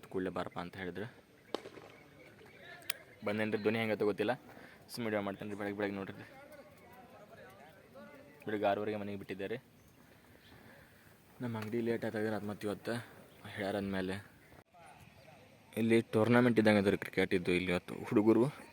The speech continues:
ಹುಡುಗರು ಅಂದ್ರೆ ಬಂದು ನೋಡ್ರಿ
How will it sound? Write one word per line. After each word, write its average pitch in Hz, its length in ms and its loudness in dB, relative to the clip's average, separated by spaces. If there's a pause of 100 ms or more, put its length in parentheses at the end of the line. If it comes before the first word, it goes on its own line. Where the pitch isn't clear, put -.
(1900)
ಹುಡುಗರು 104 380 4
ಅಂದ್ರೆ 101 480 4 (680)
ಬಂದು 107 220 4
ನೋಡ್ರಿ 104 320 0